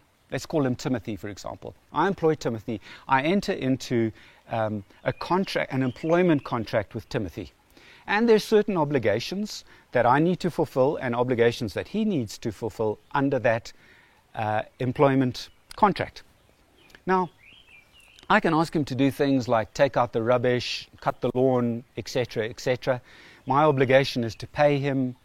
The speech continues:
and so on and so forth. Now, if Timothy resigns and he enters into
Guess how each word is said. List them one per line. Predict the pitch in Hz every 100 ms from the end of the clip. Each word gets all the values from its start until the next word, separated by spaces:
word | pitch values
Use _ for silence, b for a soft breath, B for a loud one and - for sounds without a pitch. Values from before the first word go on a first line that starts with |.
| _
and | 117
so | 104 120 113
on | 107
and | 107
so | 143
forth. | 131 110 - - B B B B
Now, | 180 180
if | 277 320 - b b b
Timothy | - 226 254 202
resigns | 135 110 143 160 80 80 - - _
and | 123 117 117 104 b b b
he | - 202
enters | 196 202 180 127
into | 127 127 - 123 113